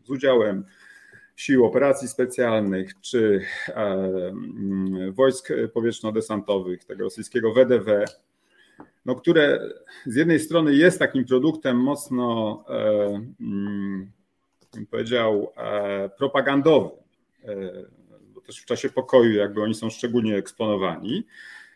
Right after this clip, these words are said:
E, w czasie wojny, e, poziom ich wyszkolenia, moim zdaniem, ale to nie musi być wcale opinia rosyjskich generałów, bo oni mogą mieć zupełnie inną opinię. E, poziom ich, e,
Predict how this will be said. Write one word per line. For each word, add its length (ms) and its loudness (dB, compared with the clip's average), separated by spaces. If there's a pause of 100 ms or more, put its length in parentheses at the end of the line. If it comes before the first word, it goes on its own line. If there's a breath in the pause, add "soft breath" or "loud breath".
(140 loud breath)
E, 360 -4
w 120 -20
czasie 340 4
wojny, 760 4
e, 360 -2
poziom 440 0
ich 120 -4
wyszkolenia, 960 -2
moim 320 0
zdaniem, 500 -2
ale 140 -2
to 100 -10
nie 100 -4
musi 220 -8
być 140 -20
wcale 280 -4
opinia 720 -6
rosyjskich 420 -8
generałów, 460 -2
bo 60 -6
oni 140 -4
mogą 220 -6
mieć 140 -6
zupełnie 360 -10
inną 280 -6
opinię. 560 -18 (200)
E, 400 -10 (480)
poziom 380 0
ich, 260 -2
e, 40 -16